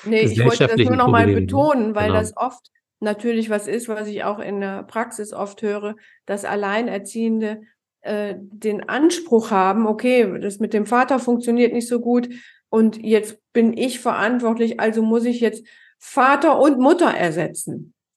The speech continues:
Speaker 1: wenn das mit dem Vater nicht so gut funktioniert.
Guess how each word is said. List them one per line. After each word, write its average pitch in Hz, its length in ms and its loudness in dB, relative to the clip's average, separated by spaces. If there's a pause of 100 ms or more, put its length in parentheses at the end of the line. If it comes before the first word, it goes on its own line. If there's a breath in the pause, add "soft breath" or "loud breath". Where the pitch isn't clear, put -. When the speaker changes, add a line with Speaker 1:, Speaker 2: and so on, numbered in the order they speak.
(140)
Speaker 1:
wenn 185 420 2
das 185 260 0
mit 185 140 0
dem 170 120 -2
Vater 160 340 -4
nicht 151 180 -8
so 170 100 -8
gut 165 200 -8
funktioniert. 156 680 -8